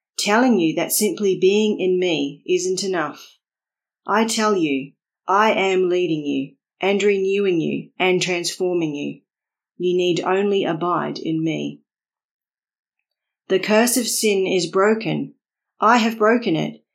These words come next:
and you are free in me. My life flows into yours, my spirit breathing its refreshing wind into your heart.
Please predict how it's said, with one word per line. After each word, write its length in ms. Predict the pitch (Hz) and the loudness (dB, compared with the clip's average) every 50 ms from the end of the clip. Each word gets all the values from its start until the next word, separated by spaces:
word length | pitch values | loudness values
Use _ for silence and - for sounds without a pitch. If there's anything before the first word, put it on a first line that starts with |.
| _ | _
and 220 | - 185 196 202 196 | -4 -2 0 0 2
you 180 | 214 214 208 | 2 4 4
are 100 | 202 190 | 4 2
free 460 | 185 - - - 208 220 226 226 226 - | -2 -4 -4 -2 0 2 2 2 2 0
in 180 | 190 196 190 180 | 0 0 0 0
me. 420 | 175 165 156 147 143 143 - _ _ _ _ _ _ _ _ _ _ _ _ | -2 -2 -4 -6 -8 -12 -14 _ _ _ _ _ _ _ _ _ _ _ _
My 300 | 175 185 196 208 226 240 | -2 0 2 4 4 4
life 280 | 220 208 196 196 190 | 4 4 2 2 0
flows 380 | - - - 196 190 185 170 156 | -4 -4 -2 2 2 2 2 2
into 260 | 170 196 208 208 208 | 0 -2 -2 -2 -2
yours, 600 | 214 190 185 170 156 147 151 151 156 - - - _ _ _ _ - | 0 0 0 0 0 -4 -4 -6 -6 -8 -8 -12 _ _ _ _ -4
my 280 | 185 190 202 220 247 | 0 2 4 4 2
spirit 580 | 240 240 - - 262 269 247 185 160 - - - | 2 0 -2 0 0 2 2 2 0 0 -4 -2
breathing 400 | - 185 185 185 185 180 180 175 | 2 2 4 4 4 0 0 0
its 240 | 185 180 180 - - | -4 -4 -4 -6 -6
refreshing 640 | 170 156 - - 190 208 202 - - 226 202 185 | -8 -8 -6 -4 -4 -2 -2 -2 -2 -2 0 0
wind 320 | 185 202 190 160 156 156 156 | 0 0 0 0 0 -2 -2
into 280 | - 156 175 165 170 | -2 -2 -4 -2 -4
your 200 | 185 175 175 180 | -4 -4 -4 -6
heart. 460 | 175 180 180 160 156 151 - - _ | -4 -4 -4 -2 -2 -4 -6 -8 _